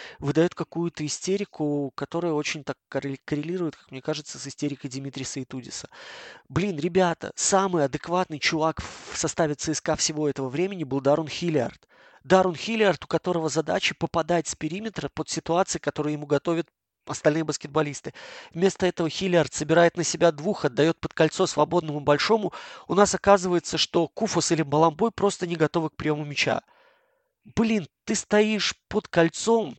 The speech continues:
ты стоишь в трехсекундной зоне, только туда заступил, человек за тебя сделал всю работу, а ты потом разводишь руками: «Ой, ты мне как-то в поясничку, а не в руки отдал, я не готов». Ну что это, блин, такое?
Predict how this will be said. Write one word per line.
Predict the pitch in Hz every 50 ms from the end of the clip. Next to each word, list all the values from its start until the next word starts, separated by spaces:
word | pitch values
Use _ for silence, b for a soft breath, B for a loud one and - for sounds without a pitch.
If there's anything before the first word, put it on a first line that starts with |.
| _ -
ты | - -
стоишь | - - - - - 196 185 -
в | -
трехсекундной | - 180 180 - - 185 - - 202 180 165 170
зоне, | 151 147 196 196 175 160
только | - - 196 185 - 170
туда | - 170 160 165 160
заступил, | 147 151 160 - - 185 - - - - - B B B B B B B
человек | - - 175 196 202 190
за | 156 170
тебя | - - 175 185 180
сделал | 156 147 175 180 170 151
всю | - - 180
работу, | 180 185 180 196 208 - 170
а | 156
ты | - 180
потом | - - - 160 156
разводишь | 160 151 156 170 170 156 165 -
руками: | 180 - - 180 175 170 - B B B B B B
«Ой, | 196 226 226
ты | - - 180
мне | 180 196
как-то | - - 185 - - 180
в | -
поясничку, | - 190 185 175 - - 185 185 - - - - 135
а | 135
не | 131 143
в | 143
руки | 160 151 - -
отдал, | 147 135 117 156 160 170
я | 139 123 127 123
не | 127 123
готов». | 127 123 - - - - - - - _ b b b b b
Ну | 160 165 180
что | 165 - - - 202 196 202
это, | 190 - - 165 139
блин, | 135 135 143 135 123
такое? | - 143 123 - - - 123 117 113 120